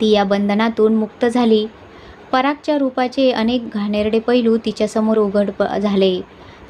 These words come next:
त्यामुळे आतापर्यंत झालेला मानसिक, शारीरिक त्रास तिला या सगळ्यातून बाहेर पडायला अजूनच बळ देत गेला. फक्त पैशांसाठी लग्न केले हा त्याचा आरोप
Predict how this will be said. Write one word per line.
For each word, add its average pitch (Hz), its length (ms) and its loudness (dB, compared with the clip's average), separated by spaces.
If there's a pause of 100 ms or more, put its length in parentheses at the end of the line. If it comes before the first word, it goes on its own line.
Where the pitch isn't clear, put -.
त्यामुळे 196 320 -2
आतापर्यंत 196 600 -4
झालेला 190 440 -2
मानसिक, 190 540 -4
शारीरिक 190 520 -2
त्रास 202 420 -2
तिला 233 160 0
या 240 160 0
सगळ्यातून 226 540 0
बाहेर 214 260 -2
पडायला 226 460 0
अजूनच 233 480 -2
बळ 240 200 0
देत 240 240 2
गेला. 214 320 0 (760)
फक्त 247 260 -2
पैशांसाठी 262 800 0
लग्न 220 340 0
केले 233 300 2
हा 214 180 -4
त्याचा 208 300 -4
आरोप 214 360 -2